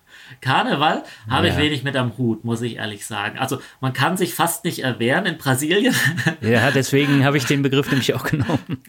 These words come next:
Speaker 1: Aber es ist tatsächlich so, also in dem Moment, wo man quasi nicht in, in Rio, das ist natürlich ganz krass, Sao Paulo auch,
Speaker 2: Mhm.
Speaker 1: ja,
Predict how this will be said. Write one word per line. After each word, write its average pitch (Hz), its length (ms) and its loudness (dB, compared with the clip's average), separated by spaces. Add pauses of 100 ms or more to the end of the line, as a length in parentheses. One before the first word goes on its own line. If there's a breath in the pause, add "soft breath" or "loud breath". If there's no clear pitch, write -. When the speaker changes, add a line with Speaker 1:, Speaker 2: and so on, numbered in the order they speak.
(140)
Speaker 1:
Aber 160 320 2
es 175 100 -2
ist 185 100 -4
tatsächlich 156 640 -4
so, 165 460 2
also 143 180 0
in 139 80 -2
dem 156 100 -2
Moment, 156 300 0
wo 139 100 -2
man 131 280 0
quasi 131 260 0
nicht 147 340 -2
in, 143 240 -4
in 117 140 -2
Rio, 147 240 4
das 120 120 2
ist 107 120 -6
natürlich 113 280 -8
ganz 135 260 -4
krass, 131 300 -2
Sao 107 100 -2
Paulo 113 400 0
auch, 98 380 2
Speaker 2:
Mhm. 87 180 0
Speaker 1:
ja, 123 240 0